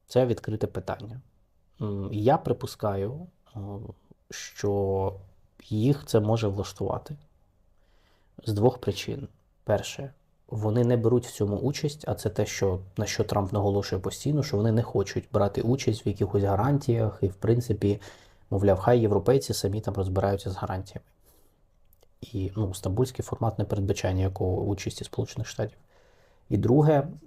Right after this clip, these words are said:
е, власне, американцям потрібно продемонструвати прогрес. Тобто їхній головний інтерес відносно мирного процесу — це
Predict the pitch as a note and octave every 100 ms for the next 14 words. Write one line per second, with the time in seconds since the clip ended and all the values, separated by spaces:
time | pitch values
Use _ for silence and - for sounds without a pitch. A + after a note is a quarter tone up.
0 | - D3+ G#2+ G2+ G2+ G2+ G2 G2 F#2+ -
1 | - - G#2+ G#2 A#2+ - A2 G#2+ G#2 -
2 | - - A#2 G#2 G2 C#3 D3 B2 - -
3 | _ _ A2+ - A2+ C#3 C3 - G#2 G2
4 | F#2+ F#2 G2+ G2 B2 B2 G#2+ G2 - A2+
5 | G#2 F#2 - - - - - - A#2+ G#2
6 | A#2+ B2 G#2+ G#2 G#2+ G#2 G2 F#2 G2+ F#2+
7 | F#2 - - - - - - G#2 G2 G2+
8 | F#2+ F#2+ G2 G2 G2 F#2 F#2 G#2 - F#3+
9 | - B2 C#3 - _ _ _ _ _ _
10 | - - B2+ D3